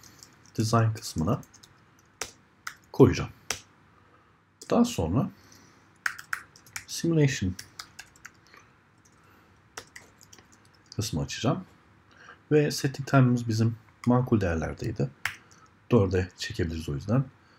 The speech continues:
Sistemimizi otomatikman zero order hold'la A B C D'ye çekecek script'te. Kontrolörde de şöyle yapsın.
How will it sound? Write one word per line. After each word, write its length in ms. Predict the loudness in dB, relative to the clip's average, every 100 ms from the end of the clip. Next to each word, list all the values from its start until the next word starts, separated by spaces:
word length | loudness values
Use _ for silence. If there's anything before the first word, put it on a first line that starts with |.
| _ -18
Sistemimizi 480 | -12 -2 4 6 6
otomatikman 680 | 4 4 2 2 -2 -2 -4 _ _ _ _ _ _ _ -8
zero 220 | 0 2
order 240 | 2 0 -4
hold'la 480 | -4 -6 -4 -4
A 100 | -2
B 100 | -4
C 180 | -4 -4
D'ye 140 | -4 -2
çekecek 460 | -4 -2 -4 -4
script'te. 500 | -6 -2 -2 -2 -4 -4 -16 -20 -20 -12
Kontrolörde 680 | 2 2 4 2 2 -2 -2
de 200 | -4 -4 -12
şöyle 300 | 0 0 0
yapsın. 460 | -4 -6 -6 -6